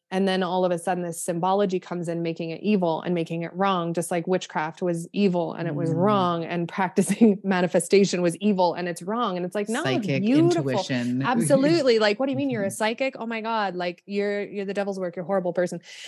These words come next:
Speaker 1: And so I think it's just interesting the more I learn about it, but essentially where that comes from, number one, it is like a coiled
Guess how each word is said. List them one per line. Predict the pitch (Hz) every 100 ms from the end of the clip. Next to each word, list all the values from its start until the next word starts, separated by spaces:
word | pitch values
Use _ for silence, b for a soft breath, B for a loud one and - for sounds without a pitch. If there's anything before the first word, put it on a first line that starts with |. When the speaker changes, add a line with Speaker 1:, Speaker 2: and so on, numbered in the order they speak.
| 302
Speaker 1:
And | - 233 226
so | 226 208 202 190 - _ _ _ -
I | 208
think | 214 202 196 _ _
it's | - 208
just | 226 254 -
interesting | 214 220 - 180 165 180 175
the |
more | 180 175
I |
learn | 170 175 170
about | 170 170
it, | - -
but | 196 208
essentially | 196 214 226 277 269 269
where | 185 175
that | 175 170 -
comes | 180 175 -
from, | 170 147 170 B B B B
number | 202 202 240
one, | 185 165 165
it | - 196
is | 196 190 196
like | 208
a | 220
coiled | 214 - 196 185 185 185